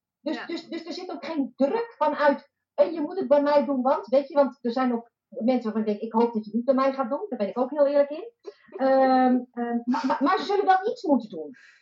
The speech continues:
Speaker 1: En of
Speaker 2: Ja.
Speaker 1: het nou bij mij is of ergens anders, maar ik kan het in ieder geval aanbieden. En wat jij er dan mee doet,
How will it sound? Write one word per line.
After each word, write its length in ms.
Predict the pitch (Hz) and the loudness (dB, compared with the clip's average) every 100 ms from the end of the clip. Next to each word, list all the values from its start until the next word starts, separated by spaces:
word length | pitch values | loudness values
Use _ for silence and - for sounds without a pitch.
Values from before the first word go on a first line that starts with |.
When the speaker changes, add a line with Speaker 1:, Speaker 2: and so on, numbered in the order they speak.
| _ | _
Speaker 1:
En 160 | 294 | 4
of 60 | 359 | 4
Speaker 2:
Ja. 60 | - | -2
Speaker 1:
het 100 | 320 | -2
nou 120 | 302 | 0
bij 80 | 302 | 0
mij 140 | 349 | -2
is 100 | 320 | -6
of 60 | 269 | -2
ergens 340 | 302 262 - | 0 0 -2
anders, 480 | 440 311 220 415 - | -2 2 2 2 0
maar 220 | 349 349 | -2 -2
ik 160 | - - | -8 -4
kan 120 | 381 | -4
het 80 | 349 | -4
in 60 | 330 | -8
ieder 200 | 311 370 | -4 0
geval 160 | 427 | 0
aanbieden. 320 | 381 233 - | -2 -4 -2
En 100 | 277 | 0
wat 160 | 285 302 | 0 0
jij 120 | 311 | -2
er 80 | 294 | 2
dan 100 | 285 | 4
mee 140 | 277 | 4
doet, 400 | 359 466 480 - | 0 -2 -2 -12